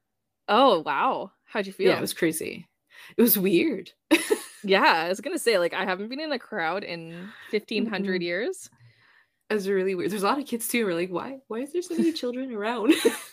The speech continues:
Speaker 2: <laughs>
Speaker 1: Children, where did you come from?
Speaker 2: <laughs>
Speaker 1: Shouldn't you be at home doing your homework?
Speaker 2: Ugh.
Speaker 1: Oh my God, I'm so jealous. Montreal is, like, one of my favorite cities. And when you're like, "I'm going to Montreal," it's like, "How dare you?"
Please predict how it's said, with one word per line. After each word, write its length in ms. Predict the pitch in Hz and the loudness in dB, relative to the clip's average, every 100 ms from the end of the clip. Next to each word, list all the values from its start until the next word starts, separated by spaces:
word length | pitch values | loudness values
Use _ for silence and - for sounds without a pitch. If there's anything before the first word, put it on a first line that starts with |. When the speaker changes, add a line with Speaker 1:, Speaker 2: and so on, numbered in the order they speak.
| - | -2
Speaker 2:
<laughs> 480 | 302 - - - _ | -2 -2 -12 -12 _
Speaker 1:
Children, 420 | - - 220 262 | -6 -4 -2 0
where 80 | 302 | 0
did 160 | 269 196 | -2 -6
you 60 | |
come 160 | 175 151 | -12 -12
from? 240 | 151 185 - _ _ | -12 -14 -16 _ _
Speaker 2:
<laughs> 280 | _ _ _ | _ _ _
Speaker 1:
Shouldn't 540 | 269 269 - - 359 311 | -2 -2 -8 -6 -6 -6
you 80 | |
be 160 | 247 190 | -4 -2
at 80 | 240 | -2
home 220 | 165 160 | -2 -4
doing 200 | 175 160 | -6 -4
your 120 | 143 | -4
homework? 400 | 175 156 156 170 _ _ _ _ _ - - - - - _ - | -6 -6 -6 -6 _ _ _ _ _ -18 -16 -16 -18 -20 _ -12
Speaker 2:
Ugh. 240 | 226 214 - _ _ - | -10 -12 -20 _ _ -10
Speaker 1:
Oh 180 | 185 175 | -8 -4
my 140 | 156 | -4
God, 260 | - 151 151 | 0 2 4
I'm 160 | 175 | 2
so 320 | 202 - 185 | 0 4 4
jealous. 540 | 175 156 143 165 208 - | 6 2 2 0 -2 -6
Montreal 460 | 185 185 277 180 165 | -6 -2 0 2 2
is, 140 | 170 | 0
like, 180 | 170 160 | -2 -4
one 140 | 170 | -6
of 40 | 160 | -6
my 140 | 160 | -6
favorite 440 | 156 165 147 156 160 | -2 -2 0 -2 -2
cities. 420 | 165 151 165 190 | -2 -2 -2 -2
And 140 | 180 | -2
when 100 | 175 | -2
you're 100 | 175 170 | -2 -4
like, 120 | - | -4
"I'm 120 | 370 | -4
going 120 | 302 | -4
to 60 | 285 | -2
Montreal," 420 | 262 - 294 165 | -4 -4 -4 -2
it's 140 | 190 | -4
like, 280 | 185 180 - - _ - | -6 -8 -10 -20 _ -14
"How 120 | 170 | -14
dare 260 | 190 196 | -10 -10
you?" 120 | 240 | -4